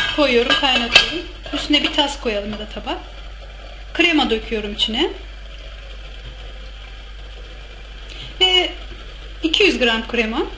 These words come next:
onu da söyleyeyim. Hatta yarısını koydum. Hepsini koymayalım. Yüz gram kadar çikolata.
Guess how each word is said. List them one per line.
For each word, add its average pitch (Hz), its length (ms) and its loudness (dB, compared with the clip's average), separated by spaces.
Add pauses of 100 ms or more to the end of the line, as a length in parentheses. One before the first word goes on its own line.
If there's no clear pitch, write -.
(280)
onu 233 100 -4
da 226 80 -4
söyleyeyim. 220 520 -4 (920)
Hatta 311 380 4 (100)
yarısını 302 520 4 (120)
koydum. 220 360 0 (380)
Hepsini 269 360 -6
koymayalım. 226 480 0 (2000)
Yüz 359 260 6
gram 294 260 6
kadar 294 340 4 (760)
çikolata. - 460 2